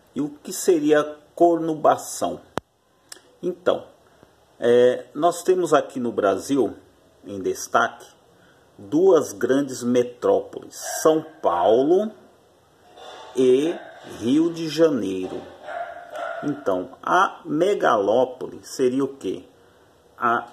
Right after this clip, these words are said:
junção dessas duas grandes metrópoles, né? Nós observamos isso lá na Via Dutra, né? Que é possível observar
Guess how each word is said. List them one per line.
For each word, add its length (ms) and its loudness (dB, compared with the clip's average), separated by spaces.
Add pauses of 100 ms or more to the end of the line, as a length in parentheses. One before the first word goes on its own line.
(200)
junção 1080 -2 (1600)
dessas 840 -2
duas 640 2
grandes 600 -4
metrópoles, 1200 -2 (240)
né? 360 -8 (600)
Nós 220 -6
observamos 880 -2
isso 480 -8 (680)
lá 180 -2
na 460 -2 (560)
Via 340 0
Dutra, 640 -2 (220)
né? 380 -6 (440)
Que 80 -4
é 60 4
possível 640 -2
observar 1000 -2